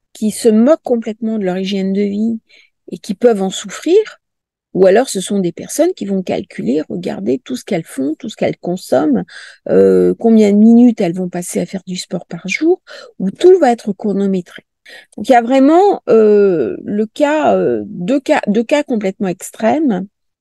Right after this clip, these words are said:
Et puis la lune, la lune noire en Vierge, c'est aussi Mercure. Alors ça,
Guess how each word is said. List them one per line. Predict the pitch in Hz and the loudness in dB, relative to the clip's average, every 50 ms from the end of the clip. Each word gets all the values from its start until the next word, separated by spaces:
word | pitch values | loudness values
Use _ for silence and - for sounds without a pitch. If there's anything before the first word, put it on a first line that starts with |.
| _ _ _ _ | _ _ _ _
Et | 226 240 | 2 2
puis | 202 - - - 285 311 339 359 359 349 - - _ _ _ _ _ _ _ _ _ _ _ | 2 0 -4 0 4 6 6 6 6 4 2 -2 _ _ _ _ _ _ _ _ _ _ _
la | - 214 226 254 254 | 0 2 4 4 4
lune, | 247 247 277 269 254 226 - - | 4 4 2 2 2 2 2 2
la | 233 240 | 2 4
lune | 233 233 247 233 | 4 4 2 2
noire | 233 233 233 220 220 208 | 2 2 2 2 0 -2
en | 202 196 | -4 -6
Vierge, | 190 196 214 240 262 294 339 339 294 254 220 190 175 185 - _ _ _ _ _ _ _ _ _ - | -6 -4 -2 0 0 0 0 -2 -2 -4 -6 -6 -6 -8 -12 _ _ _ _ _ _ _ _ _ -14
c'est | - - 208 | -6 -4 -4
aussi | 185 196 - - 359 330 | -4 -4 -2 -2 0 2
Mercure. | 277 226 220 - - - - - - - _ _ - - - - - _ | 2 0 -2 -4 -10 -20 -20 -20 -20 -20 _ _ -20 -20 -20 -20 -20 _
Alors | - - 202 196 - | -4 -4 -4 -2 -2
ça, | - - | 0 2